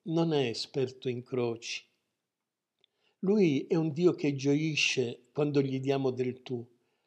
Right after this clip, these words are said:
perché significa che lo sentiamo vicino, lo sentiamo amico. È un Dio che sa e non si meraviglia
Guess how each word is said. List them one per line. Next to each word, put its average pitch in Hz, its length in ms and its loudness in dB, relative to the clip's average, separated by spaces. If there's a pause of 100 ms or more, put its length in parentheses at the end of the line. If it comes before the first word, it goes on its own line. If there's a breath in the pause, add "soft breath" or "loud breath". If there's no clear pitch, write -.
(240)
perché 202 300 0
significa 185 960 0
che 196 120 0
lo 196 120 4
sentiamo 185 600 0
vicino, 143 560 -2
lo 123 120 -4
sentiamo 151 540 -4
amico. 131 540 -6 (1200 loud breath)
È - 100 4
un 214 160 4
Dio 220 260 4
che 156 160 -2
sa 151 520 -4
e 196 100 0
non 190 240 2
si 190 220 -6
meraviglia 165 880 -2